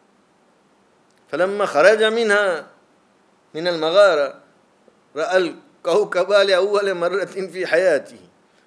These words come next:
فتعجب وقال مثل هذا، كأن إبراهيم لم يعرف إطلاقًا أن في السماء كواكب قمرا وشمسا.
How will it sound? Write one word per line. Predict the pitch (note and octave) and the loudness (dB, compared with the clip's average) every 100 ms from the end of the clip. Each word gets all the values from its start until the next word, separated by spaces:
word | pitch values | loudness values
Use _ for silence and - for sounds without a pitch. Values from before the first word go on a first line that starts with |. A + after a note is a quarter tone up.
| - | -14
فتعجب | D#3+ F3 E3 G3+ F3 G#3 | -10 -2 2 2 0 0
وقال | A3 G3 G3 F3 F#3+ G3 | 2 2 0 2 2 2
مثل | F3+ F3 F#3 | -4 -8 0
هذا، | D#3 D3 E3 D#3 G#2+ - _ _ _ _ _ _ _ _ _ _ _ _ _ _ - | 4 4 2 -2 -6 -12 _ _ _ _ _ _ _ _ _ _ _ _ _ _ -8
كأن | D#3 E3+ | -8 -4
إبراهيم | E3+ D#3 E3 E3 F3 F3+ F#3+ F3 C3 - _ _ _ _ _ _ _ _ - | -4 -4 -2 0 0 -2 -6 -8 -12 -20 _ _ _ _ _ _ _ _ -6
لم | F3 E3+ | -4 -2
يعرف | E3 F3 F#3+ F3+ - | 0 2 2 2 -4
إطلاقًا | E3 E3 G3 G3+ G3 G3 | -12 0 4 4 2 -2
أن | F#3 G3 G3 | -2 -2 -2
في | F3 | -4
السماء | E3+ E3 E3+ F#3 E3+ | -6 -2 0 0 0
كواكب | E3 D#3+ E3+ F3 D#3+ F3 E3 | -2 0 2 2 0 -6 -6
قمرا | D#3+ - D#3 F3 E3+ D#3+ | -6 -2 -2 -2 -4 -6
وشمسا. | D3 D3 D#3 B2+ D3+ A#2+ | -8 -6 -8 -10 -14 -14